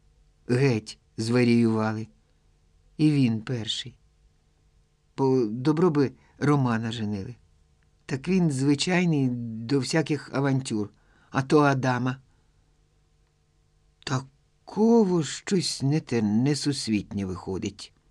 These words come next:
Адамові ноги стали заплітатися. Далі самі спинилися, не слухаючи свого хазяїна. Адам поглянув, як віддаляються Платон і Роман,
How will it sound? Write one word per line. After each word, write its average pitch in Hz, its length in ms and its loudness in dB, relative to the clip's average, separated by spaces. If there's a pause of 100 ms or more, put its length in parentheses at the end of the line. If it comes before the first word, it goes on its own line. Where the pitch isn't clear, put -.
(200)
Адамові 156 640 2
ноги 170 460 0
стали 165 380 -2
заплітатися. 139 920 -6 (960)
Далі 147 340 2
самі 143 420 -2
спинилися, 139 800 -2 (720)
не 110 120 -2
слухаючи 117 640 -6
свого 107 340 -8
хазяїна. 104 760 -12 (1200)
Адам 117 380 0
поглянув, 123 960 -2 (640)
як 104 220 -8
віддаляються 113 640 -2
Платон 110 440 -4
і 110 60 -2
Роман, 113 560 -6